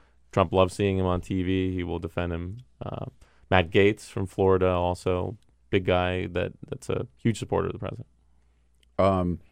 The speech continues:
Speaker 2: and, s-, s-, and, uh, Ron DeSantis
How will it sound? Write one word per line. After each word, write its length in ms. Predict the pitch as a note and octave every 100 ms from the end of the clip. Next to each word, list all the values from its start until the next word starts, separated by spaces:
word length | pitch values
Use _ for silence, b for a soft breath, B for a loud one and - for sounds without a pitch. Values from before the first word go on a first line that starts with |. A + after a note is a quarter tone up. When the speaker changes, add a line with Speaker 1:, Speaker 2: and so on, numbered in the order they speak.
| - - -
Speaker 2:
and, 400 | A2 G#2 G#2 G#2 - _ - -
s-, 200 | F2 - -
s-, 80 | -
and, 240 | - G#2 -
uh, 80 | G2+
Ron 240 | - G2 F#2+
DeSantis 500 | F2+ D#3+ E3+ G#2